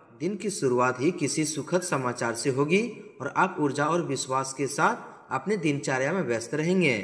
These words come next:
अपने राजनीतिक और सामाजिक संपर्क सूत्रों को और अधिक मजबूत करें। निकट भविष्य में यह संपर्क आपके लिए फायदेमंद साबित होंगे। दिन की सुकून भरा व्यतीत होगा।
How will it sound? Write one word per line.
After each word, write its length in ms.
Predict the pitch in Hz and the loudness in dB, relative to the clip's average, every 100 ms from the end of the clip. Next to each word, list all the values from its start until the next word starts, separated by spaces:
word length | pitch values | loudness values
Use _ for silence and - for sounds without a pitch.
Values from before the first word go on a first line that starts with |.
| - - - - | -6 -16 -16 -12
अपने 240 | - 170 | -4 0
राजनीतिक 440 | 147 131 127 165 156 | 4 4 2 -2 -4
और 80 | |
सामाजिक 480 | 147 147 127 127 185 | -4 -4 -4 -2 -4
संपर्क 380 | - 139 127 135 | -4 -4 -4 -6
सूत्रों 380 | - 123 120 123 | -6 -6 -4 -2
को 180 | 165 190 226 - - - | 2 2 2 -8 -14 -2
और 160 | 196 175 | -2 0
अधिक 240 | 143 180 | 2 4
मजबूत 440 | 170 120 101 147 - | 4 0 0 -2 4
करें। 340 | 165 135 98 - - - 120 | 4 4 0 -10 -18 -14 -6
निकट 320 | 139 214 165 | -2 -2 -2
भविष्य 380 | 123 127 127 143 | -2 -2 -2 -4
में 80 | 160 | -2
यह 100 | 147 | -2
संपर्क 420 | - 123 160 - | -4 -6 -6 -2
आपके 300 | 127 123 - | -2 -2 0
लिए 120 | 143 180 | 2 2
फायदेमंद 500 | 180 123 120 131 180 | 0 -2 0 -2 -2
साबित 420 | - 113 120 127 | -2 -2 -2 0
होंगे। 280 | 175 170 123 87 - - - - - | 2 2 2 -2 -10 -20 -20 -20 -6
दिन 180 | 135 214 | -2 -2
की 140 | 208 196 | -4 -4
सुकून 400 | 151 139 190 156 | -4 0 0 2
भरा 200 | 139 147 | 2 2
व्यतीत 380 | 123 120 139 151 | 0 -2 -2 0
होगा। 220 | 156 | 2